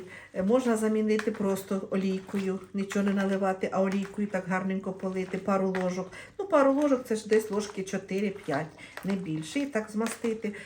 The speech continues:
Сік лимону можна збризгнути. Уксус,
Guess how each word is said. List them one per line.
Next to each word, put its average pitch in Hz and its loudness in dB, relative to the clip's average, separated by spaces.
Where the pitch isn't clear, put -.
Сік - -2
лимону 196 2
можна 196 -2
збризгнути. 190 -4
Уксус, 254 -2